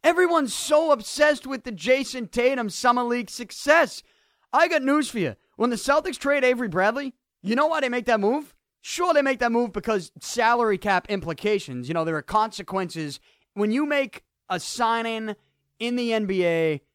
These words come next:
because there are not a lot of roster spots, because there is a salary cap,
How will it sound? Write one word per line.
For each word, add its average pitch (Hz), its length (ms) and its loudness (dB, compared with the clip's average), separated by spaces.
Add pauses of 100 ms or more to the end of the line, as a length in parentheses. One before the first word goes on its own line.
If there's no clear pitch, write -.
(340)
because 226 480 -2
there 226 120 0
are 190 80 0
not 208 240 4
a - 20 2
lot 208 160 2
of 190 80 2
roster 180 340 2
spots, 180 380 0
because 226 380 -2
there 208 140 0
is 208 120 0
a 185 80 -10
salary 185 480 0
cap, 147 380 -4